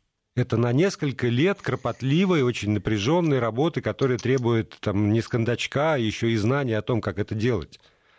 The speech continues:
для того, чтобы ликвидировать последствия там предыдущих загрязнений.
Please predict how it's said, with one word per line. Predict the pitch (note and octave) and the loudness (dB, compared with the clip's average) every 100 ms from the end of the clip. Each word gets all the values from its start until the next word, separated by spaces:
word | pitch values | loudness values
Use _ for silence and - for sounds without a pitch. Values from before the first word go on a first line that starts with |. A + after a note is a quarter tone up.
| - | -8
для | G2+ F#2 | -4 -2
того, | G#2 G#2+ | 0 -2
чтобы | - A2 G#2 F#2+ F#2+ F2 | -2 -6 -2 0 0 0
ликвидировать | F#2+ G2 G#2 A#2+ G#2 - | -2 -2 -2 0 -2 -4
последствия | - F2+ G#2+ A2+ - - F#2+ | -6 -4 -2 -2 -4 -4 -2
там | F#2 F2 | -2 -2
предыдущих | G2+ A2+ G2 G#2 - F2 | -2 0 0 -2 -2 -4
загрязнений. | F2 F2+ G2 F#2 E2+ C#2+ C#2+ | -4 -2 -2 0 -2 -4 -10